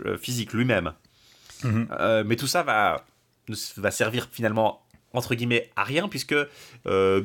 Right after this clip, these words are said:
Speaker 1: Gauvin qui est à l'oreille de, de, d'Arthur, va continuer à pousser pour, euh, un combat parce qu'il veut tuer Lancelot qui a tué ses frères, même si, euh, la résolution pour lui, la résolution de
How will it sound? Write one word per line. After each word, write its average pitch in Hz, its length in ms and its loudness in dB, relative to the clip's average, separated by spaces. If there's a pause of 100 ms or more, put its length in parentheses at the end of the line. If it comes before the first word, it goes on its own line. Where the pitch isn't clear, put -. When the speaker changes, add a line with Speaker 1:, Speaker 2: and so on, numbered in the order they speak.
Speaker 1:
Gauvin 143 500 2 (400)
qui - 60 0
est - 20 4
à 104 40 2
l'oreille 107 260 2
de, 95 160 -2
de, 87 300 -2
d'Arthur, 90 480 -2 (220)
va 120 300 -2
continuer 135 420 -6
à 120 60 0
pousser 127 640 0
pour, 135 400 -2
euh, 98 300 0
un 104 100 -6
combat 127 380 0
parce - 160 -6
qu'il 110 120 -6
veut 147 200 0
tuer 123 180 0
Lancelot 104 380 0
qui 98 100 -4
a 82 60 0
tué 90 160 -4
ses - 120 -10
frères, 147 280 -2
même 92 120 -6
si, - 260 -8
euh, 90 60 -4 (280)
la - 120 -6
résolution 117 440 -2
pour 120 140 -4
lui, 110 200 2
la 80 80 -2
résolution 104 460 -4
de 90 200 -4